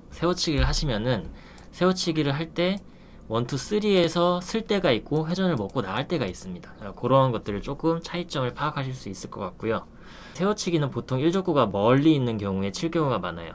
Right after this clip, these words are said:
그럼 멀리 있는 공을 칠 경우에 내가, 내가 편안한 두께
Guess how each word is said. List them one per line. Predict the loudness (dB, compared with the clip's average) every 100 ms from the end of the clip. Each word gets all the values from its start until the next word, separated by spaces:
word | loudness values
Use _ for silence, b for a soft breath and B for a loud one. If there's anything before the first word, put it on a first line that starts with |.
| -14 -8
그럼 | -2
멀리 | 0 2 2
있는 | 2 -2 -4
공을 | -4 -4
칠 | -4 -6
경우에 | -4 -4 -2 -2 -2
내가, | 0 0 -2 -4
내가 | 0 0 0
편안한 | 0 2 2 0
두께 | -6 -12 -14